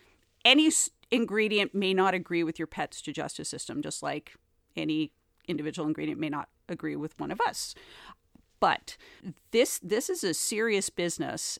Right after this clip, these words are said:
and as they explore this further, we'll know more and more. However,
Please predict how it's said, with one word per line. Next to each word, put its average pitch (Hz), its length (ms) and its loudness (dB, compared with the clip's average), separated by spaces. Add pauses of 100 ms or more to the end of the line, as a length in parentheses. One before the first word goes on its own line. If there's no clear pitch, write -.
(100)
and 160 340 0
as 160 240 0
they 180 180 2
explore 180 440 0
this 147 180 -2
further, 143 400 -4
we'll 156 240 -2
know 156 220 0
more 147 280 -4
and 139 140 -6
more. 123 300 -6
However, - 720 -6